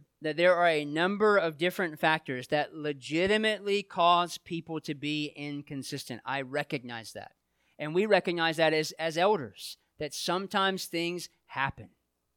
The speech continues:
But those factors are few and far between.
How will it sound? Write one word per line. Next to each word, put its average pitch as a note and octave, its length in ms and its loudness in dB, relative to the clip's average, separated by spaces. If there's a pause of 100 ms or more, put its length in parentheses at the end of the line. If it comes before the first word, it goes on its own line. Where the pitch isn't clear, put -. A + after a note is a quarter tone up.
(1400)
But C3 180 -6
those G#3 260 2
factors F3 640 -2
are A#2+ 160 -14
few F#3+ 760 -8
and C3+ 180 -14
far B2+ 240 -6
between. - 360 -16